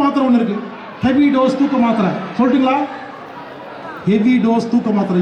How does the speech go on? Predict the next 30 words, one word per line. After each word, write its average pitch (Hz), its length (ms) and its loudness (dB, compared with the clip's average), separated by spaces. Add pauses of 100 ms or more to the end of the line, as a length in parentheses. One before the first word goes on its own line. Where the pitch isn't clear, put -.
யாருக்கெல்லாம் 226 460 2
தூக்கம் 240 240 0
வரலையோ 214 260 2
சொல்லுங்க. 196 320 2 (160)
ஹெவி 220 260 2
டோஸ் 233 220 2
தூக்க 226 200 0
மாத்திரை 190 280 2
இருக்கு. 151 200 -2 (1400)
என்னோட 202 240 4 (100)
வீடியோ 240 280 4 (120)
YouTube-ல 214 460 2
போட்டு 202 200 2 (100)
பக்கத்துல 190 400 2
வைங்க. 175 260 4 (1120)
பல 208 100 4 (120)
பேர் 254 240 4
உண்மையிலேங்க, 233 480 4 (100)
பல 185 160 4
பேர் 226 200 2
அதை 185 180 0
பார்த்து 226 180 -2
தூங்கிடுவாங்க. 185 500 4 (1080)
அட்லீஸ்ட் 240 500 2
அதுக்காவது 262 480 2
நம்ம 226 160 2
பிரயோஜனமா 208 420 4
இருக்குன்னு 202 320 2
சந்தோஷமா 180 440 4
இருக்கு. - 280 -4